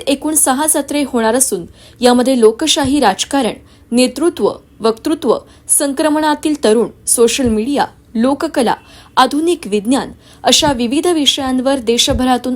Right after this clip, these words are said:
आलेले विद्यार्थी चर्चा करणार आहेत. यावेळी बोलताना प्राध्यापक डॉक्टर विश्वनाथ कराड म्हणाले की, तरुण पिढीच्या मानसिकतेत क्रांतिकारक बदल घडवून आणणे, राष्ट्र व समाज निर्मितीच्या कार्यासाठी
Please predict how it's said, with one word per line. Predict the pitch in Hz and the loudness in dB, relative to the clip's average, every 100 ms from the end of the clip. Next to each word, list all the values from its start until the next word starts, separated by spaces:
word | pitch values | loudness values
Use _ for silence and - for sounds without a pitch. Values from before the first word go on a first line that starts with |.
| - | -4
आलेले | 208 214 220 233 | 0 2 2 0
विद्यार्थी | 208 175 233 302 285 247 | -2 -4 -4 -4 -6 -6
चर्चा | 254 233 180 220 247 | -2 -2 -2 -4 -4
करणार | 262 196 180 | -2 -2 -2
आहेत. | 175 202 - - - - - - - - - - | -4 -6 -10 -14 -20 -20 -20 -20 -20 -20 -20 2
यावेळी | 320 370 392 | 4 4 2
बोलताना | 381 330 320 330 339 | 0 0 0 0 2
प्राध्यापक | 302 214 269 302 202 170 - | 2 2 0 -2 -4 -4 -4
डॉक्टर | 214 - 247 | -6 0 0
विश्वनाथ | 220 208 285 302 320 311 302 302 | 0 -2 -2 -2 -2 -2 -4 -2
कराड | 226 247 202 | 0 0 0
म्हणाले | 208 220 233 165 - - - - - | -2 -2 -2 -6 -10 -20 -20 -6 -2
की, | 311 294 | 2 4
तरुण | 277 349 | 2 2
पिढीच्या | 359 320 311 320 311 | 0 2 2 0 0
मानसिकतेत | 254 240 240 254 - 247 247 247 | 0 0 -2 -4 -4 -4 -2 -2
क्रांतिकारक | 208 214 294 294 285 277 | -2 0 -2 0 -2 0
बदल | 240 220 254 233 | 0 2 0 0
घडवून | 220 233 320 | -2 0 -2
आणणे, | 262 196 202 - _ - - - 202 | -2 -4 -6 -8 _ -20 -20 -6 2
राष्ट्र | 226 220 - 277 170 - | 2 2 0 0 0 0
व | 233 | 0
समाज | - 240 269 320 - | 0 0 0 0 -2
निर्मितीच्या | 277 277 277 285 - 294 | -2 0 -2 -4 -2 -2
कार्यासाठी | 285 233 233 254 285 269 240 | 0 2 2 2 0 -6 -10